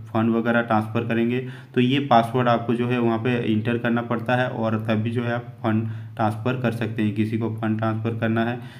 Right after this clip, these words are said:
या फिर और भी कुछ सर्विसेज है जिसे आपको जो है करने,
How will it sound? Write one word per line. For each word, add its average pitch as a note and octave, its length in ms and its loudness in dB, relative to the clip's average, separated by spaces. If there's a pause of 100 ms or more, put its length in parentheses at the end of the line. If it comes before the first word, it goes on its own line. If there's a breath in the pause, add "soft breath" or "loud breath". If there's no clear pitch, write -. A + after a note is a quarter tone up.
(140 loud breath)
या B2 80 6
फिर C#3 160 2
और C3 320 2
भी C3+ 100 0
कुछ C3 300 0
सर्विसेज A2+ 600 0
है B2 140 2
जिसे A2 300 0
आपको A2+ 380 -2
जो A2+ 120 -2
है A#2 120 -6
करने, A2+ 420 2